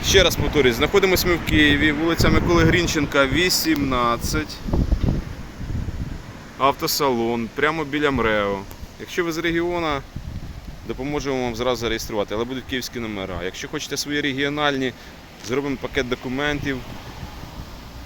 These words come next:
зробимо страховку, проведемо по базі мрео, ви можете їхати до себе в регіон, в своєму мрео, отримувати свої регіональні номера.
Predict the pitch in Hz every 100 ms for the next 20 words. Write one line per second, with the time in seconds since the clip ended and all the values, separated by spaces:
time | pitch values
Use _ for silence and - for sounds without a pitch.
0 | - - - - - - - - - 123
1 | 156 147 - 131 - 165 160 135 131 139
2 | 139 160 139 135 139 123 123 127 151 135
3 | 131 127 - 131 - 120 110 - 113 113
4 | 117 123 139 156 - 127 123 113 127 135
5 | 113 123 120 143 151 123 113 107 117 -
6 | 123 123 135 127 117 110 107 110 110 104
7 | 101 95